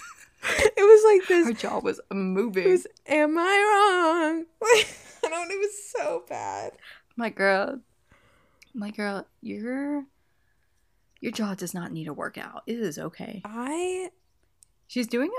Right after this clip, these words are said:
Speaker 2: a, a bit of Halsey there.
Speaker 1: Yeah. But now Halsey, we're Halsey stans now.
Speaker 2: I appreciate Halsey. She does speak up on, like, things
Speaker 1: <laughs>
Speaker 2: that, like,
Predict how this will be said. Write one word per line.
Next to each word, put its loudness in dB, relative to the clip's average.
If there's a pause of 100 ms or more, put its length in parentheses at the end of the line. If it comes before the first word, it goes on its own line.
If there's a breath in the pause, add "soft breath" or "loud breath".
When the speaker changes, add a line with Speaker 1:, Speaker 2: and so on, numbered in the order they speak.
(180)
Speaker 2:
a, 2
a -2
bit -2
of -10 (100)
Halsey -2
there. -4 (320)
Speaker 1:
Yeah. -8 (560 soft breath)
But -6
now -4
Halsey, -4
we're -4
Halsey 0
stans -10
now. -14 (3750 loud breath)
Speaker 2:
I -2 (160)
appreciate -8
Halsey. -6
She -12
does -8
speak -8
up -6
on, -8
like, -10
things -8 (440)
Speaker 1:
<laughs> -16
Speaker 2:
that, -4
like, -12